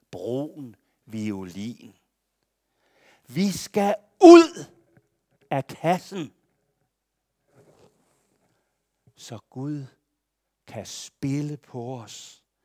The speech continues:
for at evangeliets herlige toner kan drage mennesker til Kristus.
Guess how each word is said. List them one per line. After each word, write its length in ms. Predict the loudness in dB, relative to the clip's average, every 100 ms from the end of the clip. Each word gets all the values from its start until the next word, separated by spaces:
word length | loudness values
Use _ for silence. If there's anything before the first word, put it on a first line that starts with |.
| _ _ _ _
for 180 | -6 -4
at 160 | -4 -4
evangeliets 1400 | -4 -4 -4 -8 -14 -10 -8 -8 -8 -12 -10 -12 -14 -20 _ _ _
herlige 920 | -20 -6 -2 0 -2 -4 -6 -8 -8
toner 720 | -10 -12 -8 -8 -6 -8 -8 -10 -20 -20 -20 -8
kan 180 | -6 -6
drage 760 | -8 -6 -2 0 0 -4 -8 -12 _ _
mennesker 760 | -14 -8 -6 -6 -10 -14 -12 -12 -14 _ _
til 180 | -12 -12
Kristus. 840 | -10 -10 -10 -12 -20 -20 -20 -20